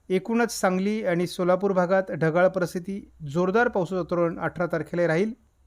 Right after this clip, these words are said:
म्हणजे अठरा तारखेला देखील आपण बघतो की सोलापूर, धाराशिव, लातूर, बीड, अहमदनगर, पुणे, सातारा, सांगली, कोल्हापूर या जिल्ह्यांमध्ये पावसाचा प्रभाव राहणार आहे.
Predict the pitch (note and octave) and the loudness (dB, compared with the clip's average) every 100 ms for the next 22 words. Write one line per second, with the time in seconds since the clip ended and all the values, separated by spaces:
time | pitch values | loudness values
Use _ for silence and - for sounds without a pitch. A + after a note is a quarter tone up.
0 | _ _ G#3 A#3 F#3+ F#3 A#3 B3+ B3 - | _ _ -4 0 0 2 2 2 0 0
1 | A#3+ G#3+ - A3+ G#3+ G3+ G3+ F#3 - G3+ | 0 0 -2 0 0 0 -2 -4 -2 -4
2 | E3+ - F#3+ F#3+ F3 - F3+ F3+ F#3+ G3 | -4 -8 -8 -6 -10 -6 0 2 2 2
3 | F#3+ G3 A3 _ _ - D3+ D#3+ E3+ - | -2 -4 -8 _ _ -4 0 2 0 -2
4 | F#3+ F#3 E3+ D#3 D3+ F#3 F3+ - _ - | -8 -6 -2 -2 -2 -4 -4 -8 _ -6
5 | F3 F#3 F#3+ - D#3 D#3 E3 E3 D#3+ F#3 | -4 -4 -6 -6 -2 0 0 -2 2 2
6 | F#3 _ _ _ _ _ - F#3 F#3+ G3+ | 0 _ _ _ _ _ 0 2 2 0
7 | E3+ F3 D#3 F3 F3+ E3+ D#3+ D#3+ E3 F3 | -2 -2 0 2 0 0 0 0 0 -4
8 | - E3 F3 F3 C3 A#2 _ _ _ - | -4 2 2 2 -4 -8 _ _ _ -4
9 | E3 G3+ A3+ G3+ D3+ F3+ F#3+ F#3+ F3+ G3 | 2 4 4 0 -4 2 4 4 0 0
10 | E3+ D#3+ D3 E3 E3 D3+ D3+ C#3 B2 B2 | 2 2 0 -2 -2 -2 0 -2 -2 -8